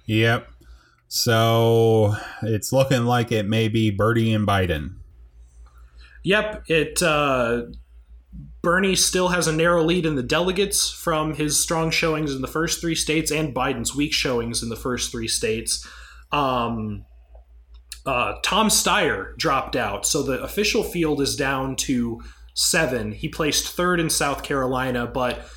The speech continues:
Speaker 2: didn't pick up any delegates, and, uh, I respect him because he didn't see a path to the nomination, and he dropped out even though he's a billionaire and he could have self-funded through the end of the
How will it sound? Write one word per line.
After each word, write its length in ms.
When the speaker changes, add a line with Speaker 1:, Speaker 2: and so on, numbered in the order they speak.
Speaker 2:
didn't 220
pick 140
up 120
any 160
delegates, 720
and, 560
uh, 180
I 80
respect 420
him 100
because 280
he 120
didn't 220
see 200
a 40
path 380
to 100
the 80
nomination, 800
and 540
he 180
dropped 340
out 200
even 220
though 180
he's 480
a 100
billionaire 540
and 100
he 80
could 160
have 100
self-funded 720
through 180
the 140
end 140
of 140
the 300